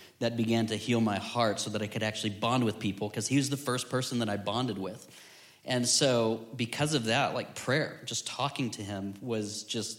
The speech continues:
all the time, nonstop. And, uh, after a couple months, I had prayed this prayer, "God, I wanna know you more." And he said,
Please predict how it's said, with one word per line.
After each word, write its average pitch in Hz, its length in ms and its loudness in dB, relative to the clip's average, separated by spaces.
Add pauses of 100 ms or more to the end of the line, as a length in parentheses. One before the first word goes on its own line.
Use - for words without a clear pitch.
(140)
all 131 160 0
the 123 80 -2
time, 113 320 0 (340)
nonstop. 120 520 -2 (920)
And, 120 340 0
uh, 104 280 0 (3250)
after 127 220 -4
a 113 40 -2
couple 131 300 -4
months, 117 560 0
I 113 120 -2
had 107 140 -4
prayed 120 260 -2
this 113 160 -4
prayer, 104 280 -2
"God, 107 220 -4
I 107 60 -2
wanna 104 240 -4
know 101 160 -2
you 104 180 -2
more." 95 280 -6 (100)
And 110 100 -8
he 104 60 -4
said, 101 340 -4